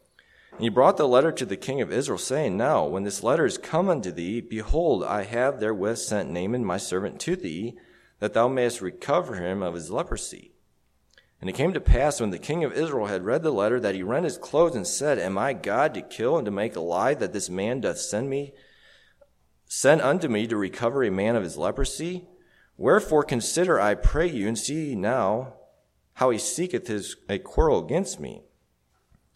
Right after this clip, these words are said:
And it was so, when Elisha the man of God had heard it, that the king of Israel had rent his clothes, that he sent to the king, saying,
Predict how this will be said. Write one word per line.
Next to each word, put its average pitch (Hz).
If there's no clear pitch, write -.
And 104
it -
was 113
so, 170
when 120
Elisha 107
the 95
man 101
of 101
God 98
had 80
heard 156
it, 104
that 92
the 82
king 147
of 107
Israel 123
had 82
rent 120
his -
clothes, 98
that 95
he 82
sent 123
to 151
the 143
king, 110
saying, 127